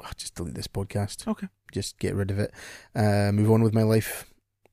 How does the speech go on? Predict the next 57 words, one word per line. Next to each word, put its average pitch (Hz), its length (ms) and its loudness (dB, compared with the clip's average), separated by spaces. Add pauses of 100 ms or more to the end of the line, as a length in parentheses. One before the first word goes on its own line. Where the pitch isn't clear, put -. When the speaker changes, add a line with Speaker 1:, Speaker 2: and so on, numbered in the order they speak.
(100)
Speaker 1:
and 110 120 -2
that's 117 200 -4
it. - 140 -2
Speaker 2:
Order 123 240 2
your 117 140 4
domino 120 580 4
hoo-hoos. 403 840 10
Speaker 1:
Order 131 180 10
my 131 100 10
domino 131 400 10
hoo-hoos, 330 560 10
which 127 180 2
we're 120 60 8
gonna 113 200 8
do 110 100 6
today, 151 420 4
uh, 113 220 0
for 110 180 2
lunch. 180 380 0 (400)
Do - 100 -2
you - 20 4
know 117 40 6
what? 123 80 8
I'm 120 80 4
actually 170 240 4
excited 131 400 4
'cause 113 80 2
I 113 60 4
haven't 135 120 4
had 117 100 4
a 107 40 -4
Domino's 107 340 2
for - 80 -6
a 101 80 0
long 104 200 0
time. 117 240 0 (880)
Speaker 2:
I've 120 140 6
not 117 120 6
had 110 100 4
one 110 140 2
for 107 160 -2
ages 107 300 0
either. 123 260 2 (200)
Speaker 1:
Yeah, 135 360 8
tell 196 140 8
you 143 100 8
what, 156 240 6
we're 131 80 0
gonna 170 120 2
stop - 280 2
now. 156 240 4 (320)
Uh, 120 220 8
we're 123 60 6
gonna 135 160 6
order 131 160 8
Domino's. 131 400 2 (180)
<laughs> 208 220 6